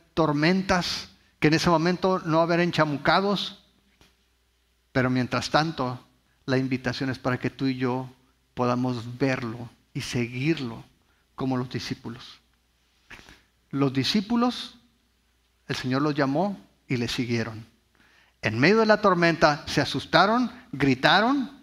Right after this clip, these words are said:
lo despertaron, pero siguieron con Él y regresaron en la barca. A lo mejor yo me hubiera quedado en la otra orilla. Mejor agarro el camión. <laughs> Ahí te alcanzo en Capernaum. Pero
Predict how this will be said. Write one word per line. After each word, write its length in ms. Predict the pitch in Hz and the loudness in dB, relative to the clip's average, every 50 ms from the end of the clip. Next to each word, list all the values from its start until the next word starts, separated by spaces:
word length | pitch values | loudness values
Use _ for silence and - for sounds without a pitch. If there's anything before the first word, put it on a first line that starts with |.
| _ _ | _ _
lo 140 | _ 160 147 | _ 0 0
despertaron, 760 | 151 143 - - 156 135 139 - 170 170 190 214 247 254 202 - - - _ _ _ _ _ _ _ _ _ _ _ _ _ | 0 -2 -2 -2 -2 -2 2 4 4 4 4 4 2 -2 -4 -8 -14 -20 _ _ _ _ _ _ _ _ _ _ _ _ _
pero 260 | - 131 127 131 127 | -2 0 0 0 -2
siguieron 480 | - - - - 117 107 123 143 175 175 | -4 -6 -4 -4 -2 0 0 -2 -2 -2
con 200 | - 202 185 165 | -2 -2 2 2
Él 240 | 151 160 113 - - | 2 0 0 -6 -2
y 140 | - 185 160 | 0 2 2
regresaron 960 | 156 151 151 151 147 131 139 123 123 120 - - - 151 156 165 160 165 160 156 | 2 2 0 0 0 0 0 0 0 -2 -4 -2 0 2 2 2 2 0 0 0
en 120 | 143 139 | 0 0
la 100 | 135 127 | 0 0
barca. 540 | 123 131 127 123 131 - - 117 107 117 - - - _ _ _ _ _ _ _ | 2 2 0 0 -2 -4 -6 -6 -6 -6 -10 -16 -20 _ _ _ _ _ _ _
A 60 | 139 | -2
lo 80 | 131 131 | 0 0
mejor 220 | 117 - 156 151 | 0 -2 -2 -2
yo 80 | 156 151 | -2 -2
me 60 | 143 | 0
hubiera 180 | 143 143 143 | 0 0 2
quedado 240 | 143 135 139 139 139 | 2 0 0 2 0
en 100 | 135 127 | 0 0
la 60 | 123 | -2
otra 160 | 120 - 131 127 | -2 -2 -2 -2
orilla. 420 | 120 117 110 107 110 101 90 - - - _ _ _ _ _ _ _ _ _ _ _ _ _ | -2 -4 -6 -6 -8 -8 -8 -12 -14 -20 _ _ _ _ _ _ _ _ _ _ _ _ _
Mejor 280 | - 135 135 - 160 165 | -4 -2 0 2 4 4
agarro 220 | 151 147 151 165 | 4 4 2 0
el 80 | 160 - | -2 -2
camión. 440 | - 135 143 147 - 98 - 147 - - - - - - - - | -2 -2 0 2 0 0 0 -4 -8 -10 -12 -14 -14 -14 -14 -16
<laughs> 400 | - - - - - _ _ - | -18 -20 -20 -20 -20 _ _ 0
Ahí 140 | 139 143 143 | 0 2 2
te 100 | 165 156 | 0 0
alcanzo 360 | 147 - 156 156 131 - 147 | 2 0 0 0 0 -2 -2
en 60 | 139 | -2
Capernaum. 500 | 139 127 - 143 131 135 131 135 131 131 123 - - _ _ _ _ _ _ _ _ _ _ _ _ _ _ _ | -2 -2 -2 -2 0 0 0 0 -2 -4 -6 -10 -18 _ _ _ _ _ _ _ _ _ _ _ _ _ _ _
Pero 440 | - 190 202 214 202 185 185 208 196 | 4 4 4 6 4 2 0 -2 -4